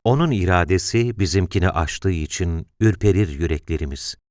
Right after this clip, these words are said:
Acizlik hissederiz, çekiniriz, gözyaşı dökeriz. Kimseye belli etmesek de korku içimizde.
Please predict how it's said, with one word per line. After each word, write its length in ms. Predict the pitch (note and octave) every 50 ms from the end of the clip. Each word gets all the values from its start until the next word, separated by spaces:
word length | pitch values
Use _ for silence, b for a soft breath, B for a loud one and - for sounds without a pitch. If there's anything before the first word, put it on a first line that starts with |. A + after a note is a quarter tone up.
| _ _ _ _ _ _ _ _ _ -
Acizlik 600 | - A2 A2 G#2+ F2+ G#2 A2 G2+ E2+ A2+ A2 - -
hissederiz, 680 | F#2 - - F#2+ E2+ E2+ E2 D#2 D2 - - - - _ _ _ _ _ _ _
çekiniriz, 760 | - - G#2 - - G2 F#2+ G#2 F#2+ E2+ E2 - - - - _ _ _ _ _ _ _ _ - -
gözyaşı 680 | D2+ A2 A#2 A2 F2+ D2 E2 F2 D#2+ - - F2 C2+
dökeriz. 580 | E2+ D#2 - - E2+ D#2+ D2 - - - - _ _ _ _ _ _ _ _ _ _ _ _ _ -
Kimseye 560 | - D3 D3+ C3+ - - A#2+ G#2+ G2 F2+ F#2
belli 240 | F#2 F2 E2 E2+ E2+
etmesek 640 | E2+ - - - F#2 E2+ - - F2 D#2+ - -
de 280 | F#2+ F#2+ G2+ A2 A#2 A2+ _ _ _ _
korku 420 | - - G2+ F#2+ - - - G2 F#2
içimizde. 760 | - - F#2 - - F2 D#2+ D2+ - - - C#2+ C2+ -